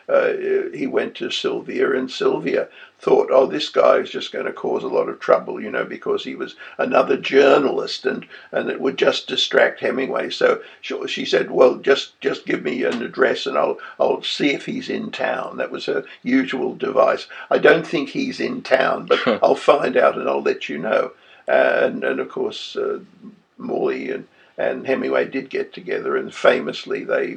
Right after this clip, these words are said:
Speaker 1: boxed together. And
Speaker 2: Mm.
Speaker 1: of course, Callaghan beat him. So, uh, but so things that you had to be very careful in, in who you let through, because it, they could become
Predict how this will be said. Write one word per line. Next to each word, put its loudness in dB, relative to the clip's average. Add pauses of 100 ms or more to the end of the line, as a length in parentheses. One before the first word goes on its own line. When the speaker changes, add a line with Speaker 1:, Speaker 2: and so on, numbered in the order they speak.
(140)
Speaker 1:
boxed 2
together. -6
And -2
Speaker 2:
Mm. -4
Speaker 1:
of -18
course, -8
Callaghan 0 (220)
beat -2
him. -8
So, -4 (320)
uh, 6
but 0
so 2 (120)
things 2
that -4
you -2
had 8
to -6
be -4
very 4 (200)
careful 2
in, -2
in -6 (220)
who 0
you 0
let -2
through, -4
because -4
it, -6 (200)
they 4
could -2 (320)
become -2